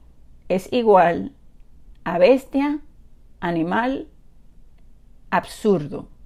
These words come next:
Alguien que no tiene coherencia, lógica, que carece de razón para pensar. Y la Escritura nos habla de que los impíos son como animales irracionales.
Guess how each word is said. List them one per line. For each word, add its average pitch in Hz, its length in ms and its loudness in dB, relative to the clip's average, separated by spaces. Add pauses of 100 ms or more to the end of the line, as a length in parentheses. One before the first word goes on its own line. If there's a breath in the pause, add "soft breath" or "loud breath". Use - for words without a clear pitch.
(800 soft breath)
Alguien 226 520 6
que 214 100 2
no 180 140 -4
tiene 196 320 -2
coherencia, 240 840 2
lógica, 240 680 -2 (320 soft breath)
que 196 120 -2
carece 240 460 4
de 226 100 4
razón 220 400 0
para 269 200 -2
pensar. 294 640 2 (760)
Y 202 60 -6
la 196 80 0
Escritura 202 380 0
nos 262 200 0
habla 190 400 0
de 175 120 -6
que 170 100 -6
los 180 180 -6
impíos 220 440 -2
son 175 240 0
como 175 300 -4
animales 185 680 -2 (680 soft breath)
irracionales. - 1600 -6